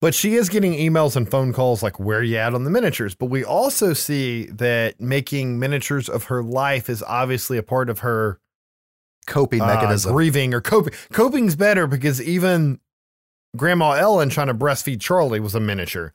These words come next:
Speaker 2: Yeah.
Speaker 1: Because she needed to cope with that, right? So this is, some people draw. Josh goes and fucking jams out a tune, right?
Speaker 2: Yeah.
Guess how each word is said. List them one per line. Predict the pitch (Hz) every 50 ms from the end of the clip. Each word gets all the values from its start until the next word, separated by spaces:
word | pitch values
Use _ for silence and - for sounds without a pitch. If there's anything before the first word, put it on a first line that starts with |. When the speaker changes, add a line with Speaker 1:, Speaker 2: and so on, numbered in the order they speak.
| _ -
Speaker 2:
Yeah. | 117 110 104 - -
Speaker 1:
Because | 143 127 - 156 -
she | - - 160
needed | 151 156 160 147 139 120
to | 120 117 113
cope | - - - 135 123 98 -
with | 113 101 -
that, | 107 98 90 104
right? | 120 123 127 117
So | - -
this | 143 180 196 202
is, | 208 160 120 - - - - _
some | - - 196 190 165
people | 180 202 185 180 135
draw. | 113 104 123 131 143 143 143 143 143 143 143 127 - - - _
Josh | - - 165 175 196 208 - -
goes | 185 180 160 143
and | 127 -
fucking | - 156 143 - 131 117 110
jams | 104 107 139 147 143 131 120
out | 131 113 101
a | 92
tune, | - - 151 160 139 113 101 98 98 - _
right? | 123 131 135 135 139 147 143 -
Speaker 2:
Yeah. | 139 131 -